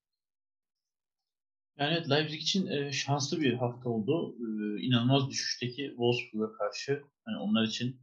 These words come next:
bir üç puan daha alma şansı. Onlar da ligin ikinci yarısında, yani takvimden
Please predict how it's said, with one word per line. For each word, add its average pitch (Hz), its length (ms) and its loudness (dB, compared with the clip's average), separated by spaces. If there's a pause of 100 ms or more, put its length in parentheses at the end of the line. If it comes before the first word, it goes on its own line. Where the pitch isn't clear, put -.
bir 123 120 2
üç - 220 -2
puan 113 220 4
daha 110 180 6
alma 104 520 0 (280)
şansı. 107 640 -4 (680)
Onlar 117 300 6
da 117 40 4
ligin 120 240 6
ikinci 127 300 4
yarısında, 127 280 4
yani 127 100 0
takvimden 127 840 4